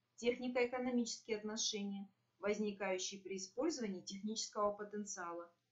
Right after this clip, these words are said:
в ходе экономического развития общества. Технологические отношения отражают специфику различных эпох или стадий развития общества.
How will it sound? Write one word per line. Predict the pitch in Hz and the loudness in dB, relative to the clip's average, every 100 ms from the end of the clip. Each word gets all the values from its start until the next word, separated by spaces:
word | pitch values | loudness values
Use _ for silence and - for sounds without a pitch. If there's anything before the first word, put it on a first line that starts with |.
| _ _ | _ _
в | |
ходе | 214 202 196 | 4 4 0
экономического | 190 196 190 226 247 - 262 202 | -2 -2 -2 -2 -2 -4 -2 0
развития | 190 180 196 208 | -2 -4 -4 -2
общества. | 185 175 - - - 165 _ _ _ _ _ _ _ | -2 -4 -8 -12 -14 -20 _ _ _ _ _ _ _
Технологические | - 202 214 214 220 247 359 294 - 202 | -6 -2 2 4 4 2 2 -2 -2 -2
отношения | 196 202 220 202 180 185 | 0 0 0 -2 -6 -10
отражают | 214 208 214 190 165 - _ _ | -4 -4 -2 0 -2 -4 _ _
специфику | - - 220 - 247 285 302 190 | -12 -2 -2 -2 -4 0 0 0
различных | 196 196 196 214 202 214 285 | -2 0 -2 -2 -2 -4 -6
эпох | 269 214 190 - - | -4 -2 -2 -4 -8
или | 196 208 | -2 -2
стадий | - 226 247 240 | 0 2 2 0
развития | 185 185 180 202 226 | -2 -2 -6 -4 -2
общества. | 185 165 - - - | -2 -4 -8 -10 -14